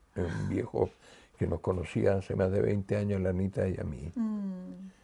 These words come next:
Speaker 1: "Usted no necesita un cardiólogo, usted sabe lo que necesita, un psi-, un psiquiatra".
Speaker 2: Un psiquiatra. Ujú.
Speaker 1: Cosa inusitada, yo en mi perra vida
Speaker 2: <laughs>
Speaker 1: había ido a un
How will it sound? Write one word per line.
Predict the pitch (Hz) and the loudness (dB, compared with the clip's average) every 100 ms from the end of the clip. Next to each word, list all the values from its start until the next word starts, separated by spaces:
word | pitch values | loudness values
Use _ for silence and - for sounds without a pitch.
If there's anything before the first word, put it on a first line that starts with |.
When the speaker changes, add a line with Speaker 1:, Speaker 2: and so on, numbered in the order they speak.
| _ _ _ - | _ _ _ -10
Speaker 1:
"Usted | - 98 - 101 | -6 -4 2 4
no | 98 | 4
necesita | 98 82 - 85 95 101 | 2 0 -4 -4 -4 -2
un | 104 | -4
cardiólogo, | - 101 98 73 - - | -2 -4 -2 -4 -4 -8
usted | - - | -6 -6
sabe | 104 107 120 | -2 -2 0
lo | 135 | 0
que | 127 | -2
necesita, | 127 131 - 127 - - | -4 -6 -8 -6 -6 -4
un | 104 | -4
psi-, | 98 - - - | -6 -8 -8 -4
un | 95 | -4
psiquiatra". | - 82 - - - - - | -4 -10 -6 -6 -6 -14 -10
Speaker 2:
Un | 226 208 190 | -6 -6 -8
psiquiatra. | 202 196 - 190 170 160 160 165 - 175 165 156 214 | -12 -10 -10 -8 -8 -12 -14 -18 -18 -18 -18 -16 -8
Ujú. | 196 160 185 170 185 175 - _ - - - - _ _ _ - - | -8 -8 -10 -10 -12 -16 -20 _ -20 -20 -20 -20 _ _ _ -20 4
Speaker 1:
Cosa | - 131 - 110 98 - - - - - - | 8 10 12 12 12 6 -4 -20 -20 -10 4
inusitada, | 107 98 107 104 147 139 | 6 6 6 10 12 12
yo | 98 | 10
en | 82 | 8
mi | 76 | 4
perra | 71 90 78 90 | 8 8 12 12
vida | 87 107 107 | 12 12 12
Speaker 2:
<laughs> | 107 - 302 - 220 - - - | 10 8 6 4 0 -6 0 6
Speaker 1:
había | 95 92 90 | 8 10 10
ido | - 98 | 10 10
a | |
un | 95 | 8